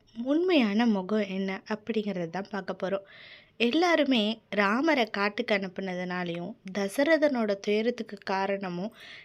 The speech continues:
கைகேயி தான் அப்படின்னு சொல்லிட்டு ரொம்பவும் திட்டிருப்பாங்க. நிறைய பேர் வெறுத்து கூட இருப்பாங்க. தன் மகன் பரதனை காட்டிலும் ரொம்பவும் நேசிச்சது ராமரை தான்.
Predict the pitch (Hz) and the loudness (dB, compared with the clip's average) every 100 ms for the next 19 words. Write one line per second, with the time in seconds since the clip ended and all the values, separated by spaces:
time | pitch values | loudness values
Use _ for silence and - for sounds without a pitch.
0 | _ 254 240 233 226 208 185 180 196 - | _ 6 6 6 6 4 2 -2 -2 -4
1 | 226 - 214 214 233 - 202 190 185 196 | -2 2 2 2 0 -2 -2 -2 -4 -4
2 | 190 - - - - - 262 339 415 349 | -4 -8 -16 -16 -18 0 2 6 8 8
3 | 320 302 _ 269 247 254 240 226 202 185 | 4 0 _ 0 2 4 4 2 -4 -2
4 | 180 202 - _ _ 190 185 214 214 233 | -4 -6 -10 _ _ 0 6 6 6 6
5 | 214 214 214 196 220 240 185 190 202 196 | 6 2 2 2 0 -2 0 2 2 0
6 | 185 190 190 - - - - - - 202 | -4 -6 -8 -10 -18 -16 -18 -4 2 2
7 | 214 196 196 190 285 330 214 190 190 262 | 2 2 0 4 4 2 0 2 4 6
8 | 320 339 302 208 202 - 226 202 214 233 | 6 6 4 2 -2 2 4 4 0 -4
9 | - 220 240 294 269 269 208 208 214 - | 0 2 6 8 8 6 4 2 -2 0
10 | 190 185 208 - 196 185 196 208 190 190 | 0 0 -4 -8 -6 -2 0 -2 -2 -4